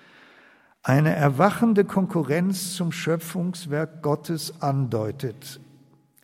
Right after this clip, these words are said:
worüber das artig Beigesetzte durch Gott nur dekorativ hinwegtäuscht. In Wahrheit sagt Eva, einen Gott, einen Menschen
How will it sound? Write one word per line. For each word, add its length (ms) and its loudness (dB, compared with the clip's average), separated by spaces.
worüber 560 2
das 280 -2
artig 460 -4
Beigesetzte 840 -4
durch 420 -8
Gott 420 -4
nur 180 -2
dekorativ 760 -8
hinwegtäuscht. 1000 -12
In 160 -2
Wahrheit 360 4
sagt 400 -2
Eva, 540 -4
einen 420 -2
Gott, 460 -2
einen 500 -4
Menschen 840 -2